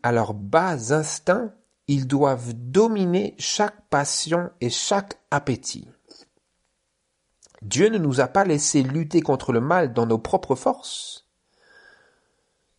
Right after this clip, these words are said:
Quelles que soient nos tendances, innées ou acquises,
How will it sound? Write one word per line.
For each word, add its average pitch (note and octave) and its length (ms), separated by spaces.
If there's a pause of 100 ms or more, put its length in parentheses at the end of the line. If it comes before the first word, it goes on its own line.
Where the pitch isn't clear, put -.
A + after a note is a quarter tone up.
Quelles F3+ 220
que F3+ 120
soient E3+ 260
nos C#3 120
tendances, D#3+ 840 (240)
innées D#3+ 360
ou C3+ 200
acquises, G3 720